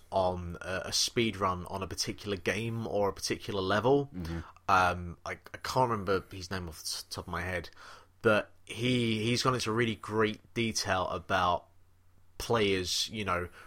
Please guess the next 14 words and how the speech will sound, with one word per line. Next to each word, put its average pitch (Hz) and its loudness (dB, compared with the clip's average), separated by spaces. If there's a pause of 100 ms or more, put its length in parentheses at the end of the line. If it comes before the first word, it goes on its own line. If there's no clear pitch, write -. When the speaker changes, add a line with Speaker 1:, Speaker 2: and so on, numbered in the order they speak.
Speaker 1:
from, 98 0
like, 95 -2
the - 0
early 95 0
nineties 95 -4
with, 90 -8
like, 87 -4
the 87 -10
first 95 0
recorded 95 -2
video 92 -2
being 92 -4
uploaded 95 -2
online 90 -4